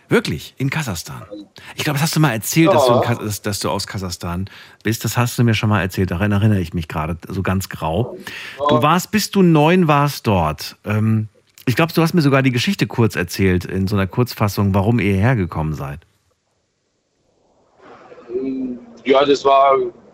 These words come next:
Speaker 2: ganz normale Ausreisewelle der, sag ich jetzt mal, Russlanddeutschen aus Kasachstan damals.
Speaker 1: Mhm.
Speaker 2: In den neunziger Jahren, also wir sind sechsundneunzig nach Deutschland gekommen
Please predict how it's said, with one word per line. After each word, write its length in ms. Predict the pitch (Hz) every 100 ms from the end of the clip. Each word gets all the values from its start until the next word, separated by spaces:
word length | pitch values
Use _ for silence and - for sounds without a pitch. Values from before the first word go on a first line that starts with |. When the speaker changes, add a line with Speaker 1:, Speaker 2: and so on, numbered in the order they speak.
| _ -
Speaker 2:
ganz 300 | 131 143 -
normale 920 | 147 131 131 139 139 139 135 135 131
Ausreisewelle 1200 | - 120 151 - 143 139 139 139 131 139 143 135 - - _ _ -
der, 520 | 131 131 127 127 117
sag 200 | 107 131
ich 40 |
jetzt 160 | 131 123
mal, 100 | 127
Russlanddeutschen 1200 | 120 127 135 143 139 123 127 127 - - 131 127
aus 540 | 123 117 123 120 - - -
Kasachstan 560 | 127 127 131 - 113 107
damals. 520 | 101 95 95 - -
Speaker 1:
Mhm. 320 | 107 92 113 135 _ -
Speaker 2:
In 300 | 120 120 120
den 140 | 120
neunziger 520 | 123 123 - 120 110
Jahren, 300 | 110 113 117
also 300 | 113 110 113
wir 80 | 110
sind 160 | 113 113
sechsundneunzig 720 | 123 123 - 120 131 139 147
nach 140 | 143 135
Deutschland 400 | 139 143 147 147
gekommen 360 | 143 143 147